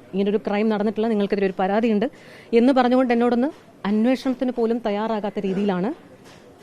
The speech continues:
പോലീസ് ഇടപെട്ടത്. ശേഷം ക്രൈംബ്രാഞ്ചിൻ്റെ പുനരന്വേഷണത്തിലാണ് സത്യം തെളിഞ്ഞതും ഞാൻ നിരപരാധിയാണ് എന്ന് തെളിയിക്കപ്പെട്ടതും ശേഷം ഈ പറയുന്ന പോലെ മാനനഷ്ട കേസ് കൊടുത്തിട്ട് നിൽക്കുന്നു. അപ്പോൾ ഇത്രയധികം, ആ, അതുകൊണ്ട് എനിക്ക് ഒറ്റ വാക്കിൽ ഒരു സ്ഥാനമാനങ്ങൾ നിഷേധിക്കപ്പെട്ടതിൻ്റെയോ അല്ലെങ്കിൽ ആഗ്രഹിച്ചത് ലഭിക്കാത്തതിൻ്റെയോ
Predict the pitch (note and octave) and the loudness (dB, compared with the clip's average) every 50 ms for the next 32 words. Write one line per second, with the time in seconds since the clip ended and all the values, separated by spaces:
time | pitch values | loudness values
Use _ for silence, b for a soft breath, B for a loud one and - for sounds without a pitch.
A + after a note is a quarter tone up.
0 | - - - - - - - F#3+ F#3 F#3 F#3 - - - - - - - F#3 E3+ | -20 -20 -20 -20 -20 -4 -2 2 2 2 0 0 -8 -18 -20 -20 -6 -4 -2 -2
1 | F3 E3 D3 D3+ C3+ - - - - - - _ - - A3 G3 - G#3+ G#3 G#3+ | -2 -2 -4 -8 -12 -14 -20 -20 -20 -20 -20 _ -6 -6 -4 -2 -2 -2 0 0
2 | G3 G3 G3 F#3+ G#3+ G#3 A3 A3 A3 G#3 G3+ G#3 G#3 G#3+ G#3+ G#3+ G3+ - A3 G#3+ | 0 0 0 0 0 0 0 0 -2 0 0 0 0 0 0 -2 -2 -2 -4 -2
3 | G#3+ G3+ F#3+ G3 A3+ C4+ - - G#3 - - G#3 G#3 G3+ F#3+ G3 G3 A#3 C#4+ B | -2 -2 -2 -2 -4 -6 -6 -10 -6 -2 -2 0 0 0 0 0 -2 -4 -6 B
4 | B B B B B B G#3 G3+ G3 G3 G3 G3 G#3 G#3+ G#3+ F3 A3 G3+ G3 G3 | B B B B B B 2 2 2 2 2 2 2 2 2 2 0 0 2 2
5 | G3+ G3 G3 F#3 G3 F#3 G3 G3 - G#3 - G3 G#3 B3+ D#4 - - - G#3+ F#3+ | 2 0 0 0 0 0 0 0 -2 -4 -4 -4 -4 -6 -6 -10 -8 -6 -6 -6
6 | - B3+ D#4 - B B B B B B B B - G#3+ G#3 A3 G3+ G3 G3 G3 | -4 -6 -8 -8 B B B B B B B B -2 0 2 4 2 2 2 2
7 | G3 G3 G3 F#3+ F#3 G3 G3 G3 - G#3+ F#3+ F#3+ F3 - F3 E3+ E3 F3+ E3+ E3 | 0 0 0 0 0 0 -2 -2 -4 -4 -4 -4 -4 -2 -4 -4 -4 -4 -4 -4
8 | E3 D#3 - D3 D3+ E3 - - - B3+ A#3 A3+ - C#4+ D4 C#4+ C#4 A#3+ C4 B3+ | -6 -6 -8 -12 -14 -14 -12 -10 -8 -6 -6 -2 2 2 4 4 2 2 2 2
9 | D#4 E4 - - - - - G#3 G#3 G#3 F3 F#3+ G3+ F#3 G3 G3 A#3 B3+ B3+ B3 | 2 0 0 -6 -16 -8 -4 -2 -2 -2 0 -2 -2 0 2 2 4 4 4 2
10 | B3 C4 A#3+ G#3+ - C#4 C4 B3+ A#3+ A#3 C4+ B3+ A#3 A3 A#3+ - A#3+ G#3+ A3 A#3 | 2 2 0 0 0 -2 0 0 0 0 0 0 0 0 0 -2 -2 -2 0 0
11 | A#3+ A#3+ A#3 A#3+ B3 B3+ A#3+ A3 - A#3 A3 A3+ A#3 A#3 A3+ A3 A3 G#3 A3 A3 | 0 0 2 2 2 4 2 2 2 0 -2 0 0 -2 -2 -2 -2 -2 0 0
12 | A3 G#3+ G#3 B B B B B G#3 G#3+ A3 G#3+ A3+ A3 G3 - F#3 F#3+ G3 F#3+ | 0 -2 -2 B B B B B 2 4 6 6 4 4 2 2 0 -2 0 2
13 | A3+ G#3+ A#3+ - B3 G#3+ A#3 G#3+ F#3 A3+ G3+ - A3 G#3 A3+ G#3 G#3+ G#3 A3 G#3 | 2 2 2 2 2 4 4 4 2 2 2 2 2 2 2 2 4 4 4 2